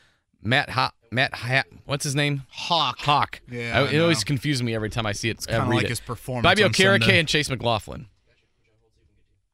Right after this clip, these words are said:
Speaker 2: Boy, it's a group, Mark, that entering the year, I didn't think anybody was, like, a slam dunk.
Speaker 1: Mm-hmm.
Speaker 2: I mean, obviously, in an ideal world, Ngakoue would show you something. Like, we're,
Speaker 1: I
Speaker 2: and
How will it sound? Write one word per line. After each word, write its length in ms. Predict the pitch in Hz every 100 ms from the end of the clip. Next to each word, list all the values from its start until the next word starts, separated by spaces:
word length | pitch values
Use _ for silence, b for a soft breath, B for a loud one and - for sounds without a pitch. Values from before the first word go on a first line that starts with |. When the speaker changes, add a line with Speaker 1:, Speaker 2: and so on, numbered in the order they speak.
| _ _ _ _ _ _ _ b b b b b b -
Speaker 2:
Boy, 180 | 135 -
it's 160 | 156
a 60 | 170
group, 340 | 120 135 156
Mark, 280 | 135 139 147
that 140 | 127 -
entering 340 | 113 135 147 147
the 80 |
year, 440 | 139 147 156 160 160 _ _ _ _ _ _ _ _ -
I 80 | 131
didn't 200 | 143 127
think 180 | 139 117
anybody 340 | 135 127 135
was, 160 | 127 123
like, 80 |
a 60 | 101
slam 320 | - 131 127
dunk. 340 | 117 117 143 - -
Speaker 1:
Mm-hmm. 180 | 104 101 - _ _ _ _ _ _ _ _ _ _ _ _ -
Speaker 2:
I 40 |
mean, 180 | 131 110
obviously, 420 | 110 127 123 143
in 60 | 131
an 60 |
ideal 340 | 117 107 117 123
world, 400 | 135 139 151 -
Ngakoue 580 | 123 123 120 127 135 123
would 120 | 117
show 140 | - 131
you 80 |
something. 380 | 127 147 127 139
Like, 240 | 135 147 - b b b -
we're, 100 |
Speaker 1:
I 20 |
Speaker 2:
and 60 | 147